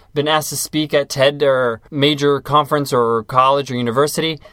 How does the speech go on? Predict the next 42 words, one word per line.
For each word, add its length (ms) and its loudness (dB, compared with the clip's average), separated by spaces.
A 100 6
lot 220 4
of 80 -2
us, 160 -6
we, 260 0
we 200 -2
hold 280 2
ourselves 340 0
back 360 0
and 80 -2
we 80 0
don't 200 2
produce 300 -2
great 340 -2
work. 440 -2
And 280 0
my 240 4
best 300 0
advice 520 0
to 80 -4
you 120 2
when 140 0
you 100 -4
do 160 -2
that 160 2
is 140 -4
that 180 0
you're 160 0
never 320 0
gonna 220 2
get 200 0
anywhere 520 -2
with 180 0
that 160 4
mentality. 640 0
And 300 0
here's 300 0
a 80 2
little 180 2
secret. 500 -4
Most 340 0
people 360 0